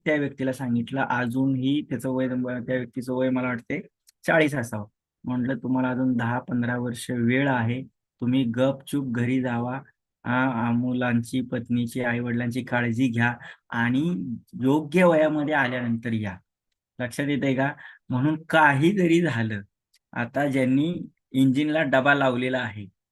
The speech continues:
तर <laughs> तो स्टेशनपर्यंत पोहोचवलाच पाहिजे. तसं आहे, गृहस्थांचं कर्तव्य आहे की त्यांनी काय करायला पाहिजे, पन्नास, साठ, पन्नास पर्यंत तरी कमीत कमी त्याचं चांगल्या पद्धतीनं,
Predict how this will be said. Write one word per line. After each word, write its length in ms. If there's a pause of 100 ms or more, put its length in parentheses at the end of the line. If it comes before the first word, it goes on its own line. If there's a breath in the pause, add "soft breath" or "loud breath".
(140)
तर 60
<laughs> 500 (140)
तो 80
स्टेशनपर्यंत 840
पोहोचवलाच 680
पाहिजे. 300 (580)
तसं 220
आहे, 320 (520)
गृहस्थांचं 640
कर्तव्य 480
आहे 340
की 420
त्यांनी 380
काय 180
करायला 320
पाहिजे, 380 (640)
पन्नास, 400
साठ, 280 (200)
पन्नास 380
पर्यंत 320
तरी 160
कमीत 380
कमी 180
त्याचं 280
चांगल्या 360
पद्धतीनं, 640